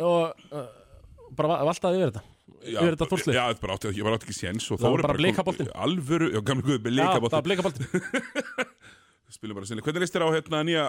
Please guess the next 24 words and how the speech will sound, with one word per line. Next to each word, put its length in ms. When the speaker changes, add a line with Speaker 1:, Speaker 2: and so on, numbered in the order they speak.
Speaker 2:
nýja 300
Bandaríkjamanninn, 480
Reginald 520
Keeley? 400
Speaker 1:
Uh, 640
þú 80
veist, 120
ekkert 200
rosalega 300
vel, 240
Speaker 2:
Hann 120
heitir 80
Speaker 1:
skilurðu. 160
Speaker 2:
pottet 340
Reggie. 440
Hann 100
heitir 220
Speaker 1:
Já. 80
Speaker 2:
pottet 260
ekki 220
Reginald. 460
Eða, 80
þú 80
veist, 100